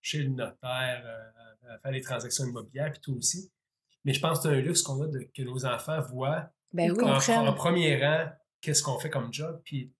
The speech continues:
Speaker 1: tu sais quoi, ils peuvent faire ce qu'ils veulent dans la vie, mais tant mieux s'ils ont envie de faire de l'entrepreneuriat.
Speaker 2: Ouais, mais moi, de l'autre côté, là, c'est pas toujours positif. Parce que mes enfants, là, venir travailler avec moi, là, ils ont du fun, puis ils aiment ça.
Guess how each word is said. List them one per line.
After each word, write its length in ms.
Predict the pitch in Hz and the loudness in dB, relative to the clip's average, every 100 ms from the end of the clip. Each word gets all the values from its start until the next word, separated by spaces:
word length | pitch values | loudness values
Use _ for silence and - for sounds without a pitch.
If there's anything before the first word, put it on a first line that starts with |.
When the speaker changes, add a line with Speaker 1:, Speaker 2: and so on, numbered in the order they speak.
| _ - | _ -14
Speaker 1:
tu 100 | - | -4
sais 100 | 135 | -4
quoi, 240 | - 175 180 | -2 -2 -2
ils 60 | 147 | -4
peuvent 160 | - 135 | -8 -4
faire 140 | 151 | -2
ce 80 | - | -2
qu'ils 120 | 143 | -2
veulent 100 | 151 | -2
dans 100 | 143 | -2
la 60 | 131 | -2
vie, 80 | 165 | -4
mais 120 | 131 | -4
tant 220 | 139 127 | -6 -2
mieux 140 | 143 | -2
s'ils 160 | 147 131 | -2 -6
ont 40 | |
envie 180 | 123 120 | -10 -10
de 60 | 135 | -10
faire 140 | 131 | -8
de 60 | 123 | -8
l'entrepreneuriat. 560 | 120 - 120 117 113 - - | -8 -10 -16 -16 -18 -18 -6
Speaker 2:
Ouais, 280 | 180 185 202 | 0 2 4
mais 320 | 180 160 - | 6 6 6
moi, 160 | 180 196 | 6 6
de 80 | |
l'autre 260 | 165 190 214 | 6 4 4
côté, 520 | - 180 170 190 247 | 6 6 6 4 6
là, 160 | 226 220 | 6 4
c'est 120 | 214 | 4
pas 100 | - | 4
toujours 320 | 208 185 190 | 6 4 4
positif. 760 | 190 180 160 - 254 262 - - _ _ _ _ _ _ _ _ _ _ _ _ | 4 6 6 4 0 0 -6 -8 _ _ _ _ _ _ _ _ _ _ _ _
Parce 200 | 170 - | 4 6
que 180 | 202 196 | 6 6
mes 200 | 185 180 | 6 6
enfants, 340 | 175 170 285 | 6 6 6
là, 120 | 269 | 6
venir 200 | 226 214 | 6 4
travailler 260 | 220 202 202 | 6 6 6
avec 80 | 202 | 6
moi, 160 | 220 285 | 4 2
là, 180 | 277 285 _ _ _ _ _ _ _ | 0 -4 _ _ _ _ _ _ _
ils 140 | 185 185 | 0 4
ont 180 | 170 170 | 4 4
du 120 | - | 4
fun, 400 | - 226 240 233 | 6 6 6 4
puis 100 | 220 | 2
ils 120 | 185 175 | 2 4
aiment 140 | 196 | 4
ça. 360 | 185 - 214 | 4 4 4